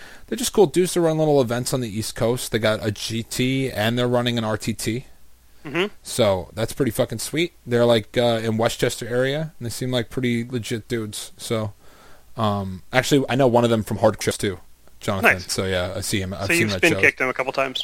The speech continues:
Speaker 1: No, but his ge-, he's, like, in a hardcore crew back in the day. He used to beat the fuck out of everybody. <laughs> Like,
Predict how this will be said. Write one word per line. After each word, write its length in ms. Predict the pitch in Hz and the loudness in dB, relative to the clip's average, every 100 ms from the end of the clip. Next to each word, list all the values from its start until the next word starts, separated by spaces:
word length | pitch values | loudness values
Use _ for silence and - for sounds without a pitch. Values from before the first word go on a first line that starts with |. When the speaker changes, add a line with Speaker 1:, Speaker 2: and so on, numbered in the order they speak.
| - | -2
Speaker 1:
No, 260 | 123 120 113 | 4 6 6
but 160 | 117 107 | 6 6
his 220 | 131 120 | 4 4
ge-, 240 | 117 120 | 0 2
he's, 240 | 113 123 117 | 4 4 4
like, 140 | 113 | 0
in 60 | 110 | 0
a 60 | |
hardcore 380 | 98 107 - 127 | 0 0 0 -2
crew 200 | - 143 | -2 -6
back 200 | 123 - | -6 -6
in 40 | |
the 80 | 147 | -4
day. 160 | 147 151 | -2 0
He 60 | |
used 120 | 110 - | 2 0
to 80 | |
beat 220 | 95 107 - | -2 -2 -2
the 80 | |
fuck 340 | - - 107 - | -2 2 2 2
out 140 | 101 | 0
of 80 | 90 | 0
everybody. 720 | 101 107 117 123 143 143 202 135 | 0 0 0 2 4 6 4 0
<laughs> 200 | - - | -4 -2
Like, 140 | 123 | -2